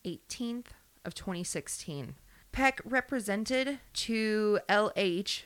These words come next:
the child of the decedent, that he had transported their mother's remains to Idaho State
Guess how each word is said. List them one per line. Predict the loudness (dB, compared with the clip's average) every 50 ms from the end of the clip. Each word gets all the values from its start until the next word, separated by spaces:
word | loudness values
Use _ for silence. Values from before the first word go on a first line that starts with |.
| -12
the | -10 -6 -4 -2 -2 -2 -2 -2 -2 0 -2 -2 -4 -6 -12 -20 -20 -20 -16 -12
child | 0 4 6 6 6 6 4 0 -2 -4 -6 -10 -16 _ -20 _ _ _ _ -4
of | -4 -2 0
the | -2 -2
decedent, | -2 0 -2 -2 -2 -2 -2 0 0 0 0 0 -4 -6 -10 -14 -14
that | -4 2 4 4 6 6 6 6 6 4 2
he | 0 -2 -2 0
had | 0 0 -2
transported | -2 -2 -2 -2 0 0 -2 -4 -8 -10 -10 -4 -2 0 0 2 2 0 0 -2 -6 -10 _ _ _ _ 2
their | 2 4 4
mother's | 4 4 4 2 0 0 0 0
remains | 0 0 2 2 2 0 -2 -2 -4 -4 -6 -8 -12 _ -6
to | -2 0 2
Idaho | 2 2 2 2 0 0
State | -2 -2 -4 -2 -2 0 0 0 0 -2 -4 -6